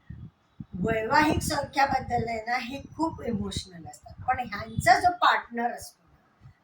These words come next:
तो खूप प्रॅक्टिकल असतो. पण ते पण देव सुद्धा असंच आहे ना, दोन विरुद्ध विचारांची लोक एकत्र येतात.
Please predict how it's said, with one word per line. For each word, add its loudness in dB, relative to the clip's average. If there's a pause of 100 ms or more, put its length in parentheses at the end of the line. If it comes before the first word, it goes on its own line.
तो -10
खूप -10
प्रॅक्टिकल -8
असतो. -20 (460)
पण 0
ते -2
पण 2
देव 2
सुद्धा 4
असंच -2
आहे 0
ना, -2
दोन -4
विरुद्ध -6 (560)
विचारांची 0
लोक -2
एकत्र -2
येतात. -14